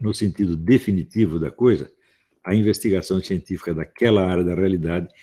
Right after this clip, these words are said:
estaria bloqueada para sempre e a ciência estaria, eh, a descoberta da lei científica seria a morte da investigação científica naquele ponto, o que é incompatível com outro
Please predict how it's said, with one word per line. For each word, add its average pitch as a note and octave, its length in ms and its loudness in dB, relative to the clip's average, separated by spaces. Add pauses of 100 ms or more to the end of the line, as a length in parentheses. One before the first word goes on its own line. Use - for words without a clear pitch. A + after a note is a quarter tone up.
(220)
estaria F#2+ 300 2
bloqueada F2+ 440 2
para G#2 160 0
sempre F#2+ 360 0
e - 20 6
a G2+ 60 4
ciência F2+ 360 -4 (320)
estaria, D#2+ 480 -4 (600)
eh, - 340 -20 (960)
a - 60 -4
descoberta G2 720 4
da E2 180 -2 (520)
lei A2 260 8
científica G#2+ 540 0
seria F#2+ 360 0 (220)
a E2+ 140 -6
morte G#2 440 4
da E2 120 -2
investigação E2 680 -6
científica G2 500 -8
naquele E2+ 360 -6
ponto, - 360 -8 (880)
o C3 140 -2
que A2+ 220 2
é F#2+ 340 -2
incompatível A#2 880 -2
com G#2 260 -2
outro G2+ 560 2